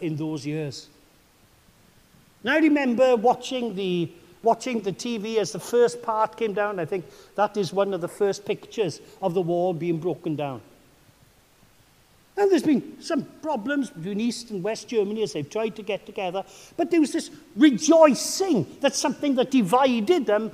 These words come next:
was now being broken down. Division was being broken down.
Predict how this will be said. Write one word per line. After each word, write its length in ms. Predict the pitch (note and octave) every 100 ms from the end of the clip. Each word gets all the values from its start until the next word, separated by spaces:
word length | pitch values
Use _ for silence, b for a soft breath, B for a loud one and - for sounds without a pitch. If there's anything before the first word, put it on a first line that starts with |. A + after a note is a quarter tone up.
| -
was 220 | A3 -
now 180 | A3+ G#3
being 240 | F3 G3 F#3+
broken 560 | F#3+ F3 - E3+ E3 B B D3
down. 400 | B2+ D#3+ D#3+ C#3+ - - - _ _ _ _ _ _ _ _ _ _ _ _ _ _ -
Division 840 | A3 C#4+ A#3 G3 D4+ D4 C#4+ -
was 180 | C4 A#3+
being 240 | F#3+ A#3 F#3+
broken 400 | G3+ - G3 D3+
down. 260 | C#3 G2+